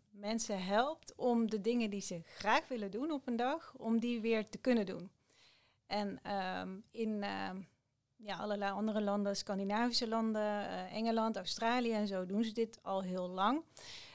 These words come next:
Ehm, en, ehm, hebben ze daar een speciale aanpak eigenlijk voor ontwikkeld, eh, waarbij ze, ehm, multidisciplinair of interdisciplinair, zeg maar, samenwerken.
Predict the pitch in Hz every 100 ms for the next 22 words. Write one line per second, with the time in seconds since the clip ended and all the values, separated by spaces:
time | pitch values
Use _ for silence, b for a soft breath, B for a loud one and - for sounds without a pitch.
0 | B - 214 220 214 208 - - 220 220
1 | 208 - 202 196 190 185 190 196 - 226
2 | 226 208 214 202 196 - 208 214 196 185
3 | 196 220 233 220 214 214 208 - - 233
4 | 226 208 185 220 226 226 233 - 311 -
5 | 196 190 190 190 190 202 185 185 B B
6 | B - 196 185 185 180 202 254 294 254
7 | 220 - 196 190 202 233 190 - 240 254
8 | 269 247 226 - 226 214 220 214 208 190
9 | 180 - 208 254 254 247 254 254 277